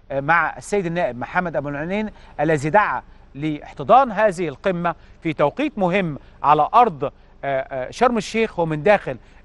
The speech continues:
آه، منتجع كليوباترا. أيضا وجهوا رسالة مهمة للسيد الرئيس عبد الفتاح السيسي، شكر للسيد الرئيس عبد الفتاح السيسي وللدولة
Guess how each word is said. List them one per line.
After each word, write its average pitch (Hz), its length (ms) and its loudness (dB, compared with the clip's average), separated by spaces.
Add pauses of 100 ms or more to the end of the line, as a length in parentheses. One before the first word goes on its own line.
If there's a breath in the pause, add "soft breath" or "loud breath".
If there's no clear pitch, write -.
آه، 139 60 -6
منتجع 139 500 0 (100)
كليوباترا. 220 520 2 (300 soft breath)
أيضا 170 360 4 (220)
وجهوا 175 380 0
رسالة 160 360 0
مهمة 160 400 -4 (260 soft breath)
للسيد 151 320 -2
الرئيس 156 260 -2
عبد 135 100 0
الفتاح 147 300 0
السيسي، 202 380 -6 (220 soft breath)
شكر - 320 2
للسيد 156 360 -2
الرئيس 156 240 0
عبد 135 140 2
الفتاح 151 220 0
السيسي 180 360 -6 (260 soft breath)
وللدولة 143 460 6